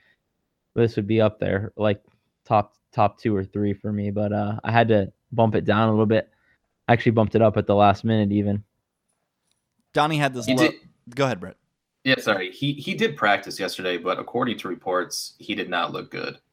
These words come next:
Speaker 3: Just not moving the way he usually does. And he was awful against the Patriots. He, he just, he was not himself. And if Tyrod Taylor, if Tyrod Taylor's not mobile, you're not getting the same Tyrod Taylor. So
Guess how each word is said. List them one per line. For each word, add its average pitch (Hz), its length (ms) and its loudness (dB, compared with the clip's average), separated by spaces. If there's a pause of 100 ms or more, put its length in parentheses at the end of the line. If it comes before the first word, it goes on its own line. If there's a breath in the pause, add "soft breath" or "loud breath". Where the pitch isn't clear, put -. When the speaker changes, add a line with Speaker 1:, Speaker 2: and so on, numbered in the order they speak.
Speaker 3:
Just - 220 -14
not 90 240 -2
moving 85 380 -8 (480)
the 87 60 -10
way 87 140 -2
he 82 80 -10
usually 87 280 -12
does. 85 240 -8
And 85 100 -14
he 139 300 4
was 92 380 -4 (360)
awful 117 580 2 (200)
against 92 240 -4
the 85 80 -12
Patriots. - 520 -8
He, - 180 -16
he 113 60 -8
just, - 300 -10 (560)
he 127 60 -4
was 123 120 2
not 156 140 8
himself. 123 380 2
And 110 80 0
if 107 100 -4
Tyrod 143 360 4
Taylor, 127 380 2
if 113 80 -6
Tyrod 165 220 2
Taylor's 117 240 -2
not 95 140 -4
mobile, 90 360 -6 (300)
you're 104 120 -8
not 104 200 0
getting 90 220 -8
the 85 40 -16
same 87 200 -12
Tyrod - 340 -12
Taylor. - 300 -12
So 95 260 -10